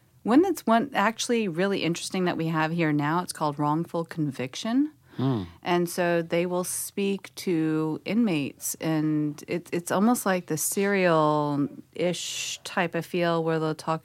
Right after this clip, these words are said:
Speaker 1: to inmates that have a conviction, and it's kinda like, "Yeah, is this or isn't
Speaker 2: Hmm.
Speaker 1: this?"
Speaker 2: Yeah.
Speaker 1: Um, that's pretty interesting. Other than that, I don't think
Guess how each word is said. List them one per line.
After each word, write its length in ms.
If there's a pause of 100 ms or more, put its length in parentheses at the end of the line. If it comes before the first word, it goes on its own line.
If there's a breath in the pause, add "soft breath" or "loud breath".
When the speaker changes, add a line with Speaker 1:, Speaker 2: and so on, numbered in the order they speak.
Speaker 1:
to 120
inmates 640
that 360
have 340
a 100
conviction, 640
and 180
it's 140
kinda 240
like, 100
"Yeah, 160 (220)
is 180
this 280
or 140
isn't 260
Speaker 2:
Hmm. 60
Speaker 1:
this?" 300 (680 loud breath)
Speaker 2:
Yeah. 140
Speaker 1:
Um, 180
that's 260
pretty 220
interesting. 720 (500)
Other 240
than 160
that, 220 (1160)
I 100
don't 260
think 420